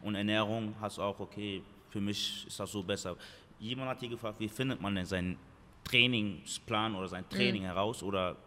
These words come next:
Speaker 1: seinen Ernährungsplan
Speaker 2: Ja.
Speaker 1: oder Ernährung heraus?
Speaker 2: Also
Speaker 1: So.
Speaker 2: das ist alles eine Sache des, äh, Testens
Speaker 1: Mhm.
Speaker 2: und des, des, wie nennt man das? Trial and Error heißt das auf Englisch, ne? Also du
Speaker 1: Ja.
Speaker 2: versuchst es und dann failst du und
Speaker 1: Ja.
Speaker 2: dann versuchst du es wieder.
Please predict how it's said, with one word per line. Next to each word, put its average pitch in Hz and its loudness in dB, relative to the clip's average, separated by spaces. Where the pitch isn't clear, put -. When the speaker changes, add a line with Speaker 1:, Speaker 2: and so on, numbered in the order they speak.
Speaker 1:
seinen 95 -4
Ernährungsplan 95 0
Speaker 2:
Ja. 82 -2
Speaker 1:
oder 85 2
Ernährung 90 0
heraus? 78 -4
Speaker 2:
Also 208 4
Speaker 1:
So. - 4
Speaker 2:
das 214 0
ist - -2
alles 247 4
eine 220 0
Sache 220 2
des, 196 -4
äh, 190 2
Testens - 0
Speaker 1:
Mhm. 113 2
Speaker 2:
und - 2
des, - 0
des, - -4
wie - -10
nennt 202 -2
man 190 0
das? 185 -2
Trial 226 8
and 196 2
Error 180 6
heißt 175 -2
das 175 -2
auf 165 -6
Englisch, 165 -2
ne? 247 2
Also 196 2
du 190 0
Speaker 1:
Ja. 180 0
Speaker 2:
versuchst 208 4
es 269 4
und 202 0
dann 185 4
failst 269 2
du 277 4
und 208 4
Speaker 1:
Ja. 214 8
Speaker 2:
dann 208 6
versuchst 208 0
du 196 -2
es - -2
wieder. 196 4